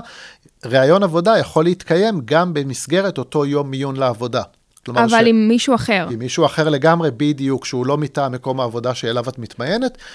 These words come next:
Speaker 1: אלא מטעם מכון המיון, וזה יכול להיות פסיכולוג או פסיכולוגית שבעצם רוצים, אה, לבדוק או, או לשאול אותך שאלות שאולי הן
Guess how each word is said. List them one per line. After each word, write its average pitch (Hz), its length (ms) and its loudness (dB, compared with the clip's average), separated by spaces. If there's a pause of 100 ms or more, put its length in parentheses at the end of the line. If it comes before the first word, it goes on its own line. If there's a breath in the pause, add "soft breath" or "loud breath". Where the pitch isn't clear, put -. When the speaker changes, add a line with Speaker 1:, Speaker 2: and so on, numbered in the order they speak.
(160 loud breath)
Speaker 1:
אלא 185 160 2
מטעם 165 380 -2
מכון 156 260 -4
המיון, 156 340 -4
וזה 113 160 -6
יכול 135 200 -4
להיות 139 160 -2
פסיכולוג 143 580 2
או 135 80 -4
פסיכולוגית 139 640 -4
שבעצם 117 420 -8
רוצים, 127 380 -8
אה, 127 100 -2 (440 loud breath)
לבדוק 120 540 -4
או, 131 60 -2
או 113 680 -2
לשאול 131 280 -4
אותך 135 220 -6
שאלות 123 380 -2
שאולי 127 320 -2
הן 131 80 -4